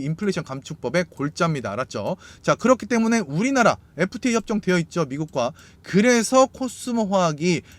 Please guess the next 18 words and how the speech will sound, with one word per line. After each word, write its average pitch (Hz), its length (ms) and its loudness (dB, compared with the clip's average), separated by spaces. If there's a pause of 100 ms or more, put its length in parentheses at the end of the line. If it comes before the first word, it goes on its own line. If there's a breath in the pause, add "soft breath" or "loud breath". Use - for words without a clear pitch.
(120 loud breath)
폐배터리 226 840 2
기업에서 156 580 -2
추출해내는 170 760 -2 (320 loud breath)
이러한 170 280 4
원료 208 380 2
물질을 202 280 0
가지고 151 360 0
양극재를 151 480 -4
만들기 123 500 -4
위해서 131 380 0 (240 loud breath)
러브콜을 214 580 2
보낸다는 147 400 -4
얘기예요. 107 640 -6 (100)
어? 143 140 -10
배터리 120 320 -10
회사나 123 340 0 (300 loud breath)
양극재 117 320 -8
회사들이. 117 640 -4